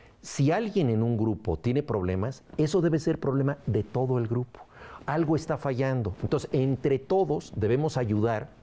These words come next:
a que lo, los que están más rezagados, más atrasados, s-, se unan a la mayoría. Entonces, eso yo creo que es muy importante,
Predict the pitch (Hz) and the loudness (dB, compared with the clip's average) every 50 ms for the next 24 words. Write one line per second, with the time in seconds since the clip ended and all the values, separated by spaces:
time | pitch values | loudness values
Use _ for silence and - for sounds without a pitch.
0 | - - - - - - - - - 107 107 - 127 113 110 - - - - 110 | -20 -20 -20 -20 -20 -20 -16 -8 -6 -6 -4 0 0 0 0 -2 -4 -2 -2 0
1 | 104 - - - 131 - - 156 170 180 175 180 170 - - - - - - 113 | 0 0 0 -2 -2 -2 -2 -2 -2 0 0 0 -2 -4 -6 -8 -4 -2 -2 -2
2 | 104 - 117 107 92 113 117 123 127 131 117 98 - 104 92 104 104 - 120 - | -2 -2 -4 -2 -2 -2 -2 -2 0 -2 -2 -2 0 0 0 0 -2 -6 -8 -10
3 | - - - - - - 110 - - 107 101 - 117 110 107 123 127 - - - | -12 -18 -20 -16 -8 -8 -6 -4 -4 -4 -4 -2 -2 -2 0 -2 -2 -4 -8 -20
4 | - - - - - - - - - - - - - - - - - - - - | -20 -20 -20 -20 -20 -20 -20 -20 -20 -20 -20 -20 -20 -16 -14 -12 -12 -12 -14 -18
5 | - - - - - - 127 123 135 156 175 190 180 151 147 147 139 131 151 - | -20 -16 -12 -6 -2 2 2 2 4 4 4 4 4 4 4 4 2 2 0 -4
6 | - - - - 92 95 95 95 98 92 92 98 101 101 107 104 101 90 82 - | -8 -10 -6 -4 -2 -2 0 -2 -2 0 2 2 2 2 2 2 2 0 0 -2
7 | - - _ - - 113 113 117 - 147 147 156 - 143 131 - - - 175 185 | -10 -20 _ -8 -2 -2 0 0 0 0 0 0 0 -2 -2 -2 0 0 0 2
8 | - 196 185 170 180 180 180 170 175 160 127 160 160 165 156 - - 127 117 - | 2 2 2 2 2 2 2 0 0 0 2 2 2 2 2 2 0 -2 -2 0
9 | 139 139 147 139 143 - 101 104 | 0 0 0 0 0 0 0 0